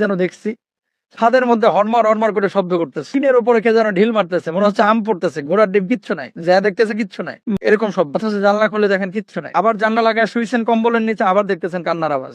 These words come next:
সাউন্ডটা হয়। আমি যখন মাদ্রাসায় পড়তাম ছোটবেলায় হিপসখানায়, পাশে গোরস্থান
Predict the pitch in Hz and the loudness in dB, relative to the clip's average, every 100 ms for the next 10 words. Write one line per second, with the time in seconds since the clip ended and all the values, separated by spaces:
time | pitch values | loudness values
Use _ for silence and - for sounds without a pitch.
0 | 120 160 175 156 135 123 - 156 214 233 | -2 -2 0 -2 -4 -8 -4 0 0 0
1 | 233 214 220 214 214 202 165 180 147 - | 2 2 2 0 0 -2 -2 -2 -2 -8
2 | - 196 190 170 147 139 147 - 156 135 | -8 -2 0 0 0 -4 -10 -8 -8 -8
3 | 131 - - 175 185 175 180 - 185 | -12 -6 -2 0 0 0 0 0 -2